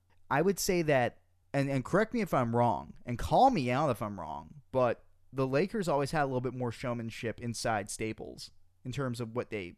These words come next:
they played. Not to the extent of something like, you know, A T and T where it's loud, but they, they get in on it too.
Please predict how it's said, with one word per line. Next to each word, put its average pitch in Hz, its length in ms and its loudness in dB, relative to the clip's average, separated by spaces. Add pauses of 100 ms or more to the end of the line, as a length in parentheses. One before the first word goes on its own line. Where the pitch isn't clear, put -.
they 123 100 -2
played. 110 320 -6
Not 160 200 0
to - 80 -6
the 170 120 -2
extent 139 500 -4 (100)
of 117 300 0
something 113 500 -4
like, 117 420 -2 (640)
you 117 140 -2
know, 101 80 -2
A 131 140 0
T 123 180 -4
and 117 100 -2
T 123 200 2
where 110 220 0
it's 117 340 0
loud, 101 680 -6
but - 160 -10
they, 180 220 -2
they 196 200 0
get 226 200 -4
in 151 180 0
on 110 180 0
it - 80 -10
too. - 340 -8